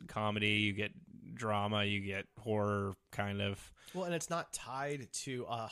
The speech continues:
Speaker 2: a century's worth of, quote, canon or
Speaker 1: Right,
Speaker 2: anything like
Speaker 1: exactly.
Speaker 2: that, where they have a thousand comic books that they can't contradict without, m-, you know, making somebody mad.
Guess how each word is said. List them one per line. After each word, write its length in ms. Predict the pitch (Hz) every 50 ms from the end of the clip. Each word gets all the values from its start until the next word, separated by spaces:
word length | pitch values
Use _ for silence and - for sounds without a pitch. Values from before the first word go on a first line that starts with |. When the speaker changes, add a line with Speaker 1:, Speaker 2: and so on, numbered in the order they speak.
| - - - -
Speaker 2:
a 80 | 131
century's 680 | - - - 143 135 135 - - - 131 120 120 117 -
worth 260 | 117 117 117 113 -
of, 140 | 123 120 -
quote, 340 | - - 143 135 123 - -
canon 540 | - - - 131 123 123 120 113 104 101 104
or 20 | 131 131
Speaker 1:
Right, 180 | 123 113 101 95 -
Speaker 2:
anything 0 |
like 80 | - 117
Speaker 1:
exactly. 380 | 113 113 110 104 104 - -
Speaker 2:
that, 180 | 98 98 98 95 - - - - - -
where 140 | 139 139 127
they 120 | 123 123
have 220 | 113 131 127 117 120
a 80 | 113
thousand 580 | - - 156 131 127 123 139 131 120 123 123 113
comic 340 | 117 131 127 127 127 - -
books 240 | 123 110 - - -
that 120 | 117 -
they 100 | 110 107 101
can't 380 | - - 127 117 110 104 - -
contradict 560 | - 135 117 104 - 120 98 120 110 - -
without, 280 | - 117 110 101 - -
m-, 260 | 90 78 107 113 92 65 87
you 100 | 113 117
know, 60 | 107
making 280 | 110 110 110 - 113
somebody 300 | 104 - 110 104 101 104
mad. 420 | 101 101 107 110 104 78 69 -